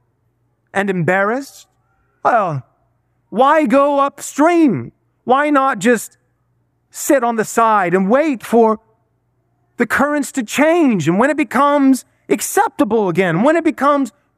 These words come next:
popular again, when religion is once again seen as virtuous by the public as a whole, then once again I will be pleased and honored to walk hand in hand with religion in the streets when she again is gowned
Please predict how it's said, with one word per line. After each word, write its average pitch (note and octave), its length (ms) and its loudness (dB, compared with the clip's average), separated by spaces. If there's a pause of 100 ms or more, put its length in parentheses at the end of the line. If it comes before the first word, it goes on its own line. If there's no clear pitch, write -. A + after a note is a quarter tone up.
popular C#4+ 600 2
again, F#3 380 -2
when D4+ 220 2
religion C#4 600 2
is A3+ 160 2 (140)
once E4 300 2
again C4 320 0
seen C#4+ 520 -2
as G#3+ 200 -2 (200)
virtuous A3+ 840 -2
by C4 280 0
the A3+ 100 -2
public C#4+ 580 -2
as A3+ 220 0
a A3+ 80 -4
whole, B3 220 -2 (160)
then D#4 320 2
once C4+ 240 0
again G#3 320 0
I G#3+ 160 2
will A3+ 140 -2
be G#3+ 140 -8
pleased A3 680 -2
and E3 160 -8
honored A3 460 0
to E3 80 0
walk F#3+ 400 0
hand A#3+ 320 0
in G#3 100 2
hand A3 340 0
with G3 140 -2
religion G3+ 560 0 (180)
in C4+ 220 2
the A#3 100 2
streets G#3 480 -2
when D#4 360 2
she C4 260 0
again A#3 320 2
is G3 160 0
gowned B3 720 -2